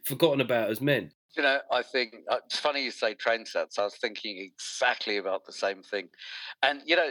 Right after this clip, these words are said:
Speaker 2: the hobbies could be seen as a stupid waste of time. But, you know, I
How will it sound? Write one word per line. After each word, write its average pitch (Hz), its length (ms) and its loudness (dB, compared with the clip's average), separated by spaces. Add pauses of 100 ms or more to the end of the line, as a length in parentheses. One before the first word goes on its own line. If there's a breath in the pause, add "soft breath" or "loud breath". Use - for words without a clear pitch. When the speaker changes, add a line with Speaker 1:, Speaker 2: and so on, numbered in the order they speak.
(140)
Speaker 2:
the 143 80 2
hobbies 185 560 -2
could 147 220 -6
be 139 100 2
seen 131 300 0
as - 160 -6
a - 40 -12
stupid 113 440 -6
waste 101 280 -2
of - 120 -20
time. 92 300 -6 (800 loud breath)
But, - 280 0
you 147 80 -4
know, 147 260 2
I 127 80 4